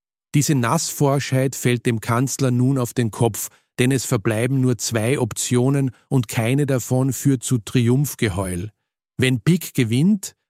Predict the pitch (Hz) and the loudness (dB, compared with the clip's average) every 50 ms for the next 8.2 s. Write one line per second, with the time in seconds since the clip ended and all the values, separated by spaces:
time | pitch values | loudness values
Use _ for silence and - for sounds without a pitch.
0 | _ - 131 127 127 113 - 127 160 170 165 165 147 - - 127 120 131 - 107 | _ -2 0 0 0 2 2 2 0 2 0 -2 -2 0 -2 -2 -2 -2 -2 0
1 | 113 135 160 151 - - 143 135 127 - - - 143 139 160 165 160 160 127 120 | 0 0 0 -2 -2 -2 0 0 0 0 -2 -2 0 2 2 2 0 0 -2 -4
2 | - - - 127 123 117 120 101 110 104 107 123 139 - - 123 120 - 127 123 | -4 -2 -2 -2 0 0 -2 -2 -2 -2 -2 -2 -2 -2 -2 -4 -2 0 -2 0
3 | - - 120 107 - - 120 113 120 - 104 98 92 82 82 - _ _ _ _ | 0 0 -2 0 0 0 0 0 0 -2 -4 -6 -6 -6 -8 -12 _ _ _ _
4 | _ _ _ _ _ _ _ - 143 - - 143 127 135 147 175 180 165 151 139 | _ _ _ _ _ _ _ -2 -2 0 0 0 0 0 0 2 2 2 0 0
5 | 110 - 120 120 117 131 160 170 165 160 117 131 127 135 135 151 151 135 135 - | -2 -2 0 0 2 2 2 2 0 0 0 0 0 0 0 -2 -2 -4 -4 -4
6 | _ - 139 147 170 170 165 - 110 113 123 147 156 156 - - 143 - - 147 | _ 0 2 2 2 2 0 0 -2 -2 0 0 0 -2 0 -2 -2 0 0 0
7 | 143 143 135 135 156 - - 147 160 151 151 120 131 117 - - 127 127 135 143 | 2 2 0 -2 -2 0 0 2 2 2 2 0 0 -2 0 0 0 0 2 2
8 | 156 156 135 - | 0 -2 -4 -6